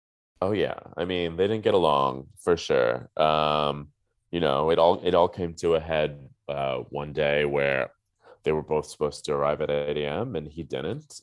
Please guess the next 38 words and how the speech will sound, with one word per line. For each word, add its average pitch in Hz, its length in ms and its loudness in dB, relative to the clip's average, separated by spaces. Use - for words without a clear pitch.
And 73 360 -6
she 78 260 -10
was 78 200 -4
in 78 120 -12
costume 76 520 -6
and 82 140 -12
sat 73 240 -6
in 76 80 -8
that 73 180 -6
war 73 220 -2
rig 78 320 -2
for 80 160 2
hours 76 420 2
and 71 80 -6
hours, 87 580 -2
uh, 73 420 0
proving 87 680 -8
a 76 40 -4
point. 73 400 -6
And 78 140 -6
when 80 120 -4
he 82 60 -12
got 76 320 -4
there, 67 360 -4
there 85 100 -2
was 78 120 -4
a 76 60 -4
very 76 340 -2
heated 76 540 -4
war 73 320 -2
of 71 120 -10
words 71 640 -2
that, 65 360 -4
uh, 62 400 -2
you 87 100 -4
know, 69 320 -6
led 76 400 -4
to, 71 720 -6